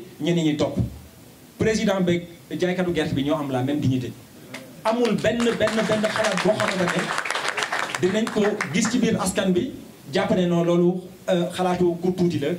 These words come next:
donc duñ ko jëfandikoo. Képp koo xamante ne am nga xalaat ci réew mi, wala am nga loo xamante ne mën nga ko,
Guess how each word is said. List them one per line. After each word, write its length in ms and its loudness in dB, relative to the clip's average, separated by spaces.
donc 240 -2
duñ 100 0
ko 100 2
jëfandikoo. 480 0
Képp 320 0
koo 140 2
xamante 340 0
ne 60 0
am 180 -2
nga 180 2
xalaat 320 0
ci 120 0
réew 200 4
mi, 140 -6
wala 240 4
am 140 0
nga 80 2
loo 180 4
xamante 200 0
ne 80 0
mën 120 2
nga 200 2
ko, 100 0